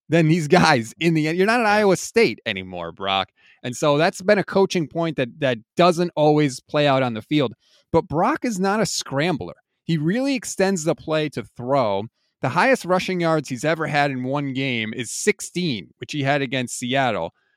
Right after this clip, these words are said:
Speaker 1: He does not run the ball. He always looks to extend the play and get rid of it. And I, I do worry about him in this game because that Eagles front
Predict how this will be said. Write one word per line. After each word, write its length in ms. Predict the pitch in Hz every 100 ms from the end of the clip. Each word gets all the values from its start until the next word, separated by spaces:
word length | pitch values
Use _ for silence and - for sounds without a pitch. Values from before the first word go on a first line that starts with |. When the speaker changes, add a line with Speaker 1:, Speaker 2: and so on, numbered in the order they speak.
| _ _
Speaker 1:
He 180 | - 170
does 340 | 196 240 190
not 240 | 196 196 -
run 580 | 143 160 196 185 143 156
the 180 | 139 143
ball. 380 | 135 214 127 85
He 180 | 143 156
always 400 | 151 202 202 135
looks 280 | 165 -
to 100 | -
extend 420 | 139 - - 147 151
the 80 |
play 380 | 139 143 143 135
and 160 | 117 113
get 180 | 131 -
rid 220 | 127 160
of 100 | 90
it. 160 | 95 - _ _ -
And 340 | 113 113 113 117
I, 220 | 127 139
I 100 | 170
do 220 | 139 190
worry 340 | 190 160 143 131
about 300 | 120 120 117
him 220 | 120 113
in 80 | 110
this 160 | 107
game 240 | - 139 110
because 320 | 101 113 104
that 180 | 123 139
Eagles 300 | 131 127 -
front 340 | 139 123 110